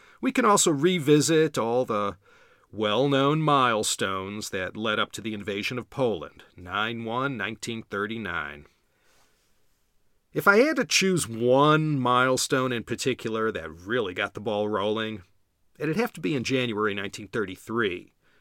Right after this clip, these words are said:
when Hitler became chancellor. Now, Hitler hadn't become Hitler yet, but with his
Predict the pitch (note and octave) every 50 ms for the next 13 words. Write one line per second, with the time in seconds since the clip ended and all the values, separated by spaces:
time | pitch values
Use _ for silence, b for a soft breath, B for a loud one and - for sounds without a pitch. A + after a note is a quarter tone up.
0 | _ _ F#2 F#2+ - C3+ C3+ - F#2+ F#2 E2+ G#2 G2+ A2 G#2+ F#2+ F2 - - A2
1 | G2 F#2+ F2+ - - - - - - _ _ _ _ _ _ - G2+ F2+ F#2+ G#2+
2 | F3+ G#3+ - - D3 C3+ C3 B2+ A#2+ A#2 A2 - _ _ _ _ _ _ _ -
3 | A2+ A2 G2+ F#2 D#2 F#2+ F2+ - G#2 F2+ F2+ - B2+ B2 - - F#2 E2 D#2 D#2+
4 | E2 D2+ C#2+ - _ _ A2 F#2+ G2 A2 B2 A#2 - - D#3+ C#3+ B2+ - -